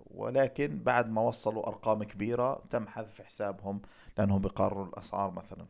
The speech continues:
كبوليسي. أم، أم، فيسبوك مثلا في الآدز، أم،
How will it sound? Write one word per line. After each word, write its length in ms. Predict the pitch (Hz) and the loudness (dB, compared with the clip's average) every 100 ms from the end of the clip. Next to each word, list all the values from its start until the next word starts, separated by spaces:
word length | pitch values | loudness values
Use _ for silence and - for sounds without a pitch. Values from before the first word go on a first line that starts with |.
| - | -14
كبوليسي. 380 | 87 85 - - - _ - - - - - - - | -12 -12 -14 -18 -20 _ -20 -18 -16 -16 -16 -8 0
أم، 380 | 113 107 104 - - | 0 0 -2 -8 -10
أم، 280 | 113 104 101 | -8 -6 -8
فيسبوك 600 | - 151 143 - - - - - | 4 4 4 0 -8 -12 -20 -16
مثلا 360 | - - 95 90 | -10 -6 -6 -6
في 160 | - | -2
الآدز، 600 | 98 - 120 101 - - - - | -2 8 8 8 4 -4 -6 -6
أم، 540 | 107 101 95 95 82 | -4 -4 -6 -10 -12